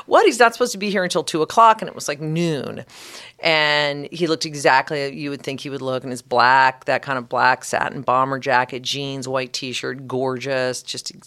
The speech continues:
just Sean Penn perfection. And I was like, "Mister Penn?" He's like, "Sean, Sean, Sean." I was like, "Okay."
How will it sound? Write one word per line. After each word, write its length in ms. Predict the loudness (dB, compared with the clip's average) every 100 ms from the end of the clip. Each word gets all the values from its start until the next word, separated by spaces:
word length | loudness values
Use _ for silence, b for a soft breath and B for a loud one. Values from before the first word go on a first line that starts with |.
| _ _
just 220 | -8 -4 -2
Sean 300 | 0 -2 -4
Penn 240 | -8 -10
perfection. 560 | -12 -8 -6 -6 -10 -12 -16 B B B B
And 640 | -2 2 2 0 -4 -10 -16 _ _ -20 _ _ -2
I 120 | 2
was 120 | 2 0
like, 100 | -6
"Mister 280 | -4 -4 -6
Penn?" 380 | -2 0 2
He's 120 | 0 -2
like, 100 | -4
"Sean, 220 | -4 -6
Sean, 220 | -10 -14 -14
Sean." 180 | -14 -16
I 40 |
was 80 | -20
like, 120 | -18 -12
"Okay." 240 | -6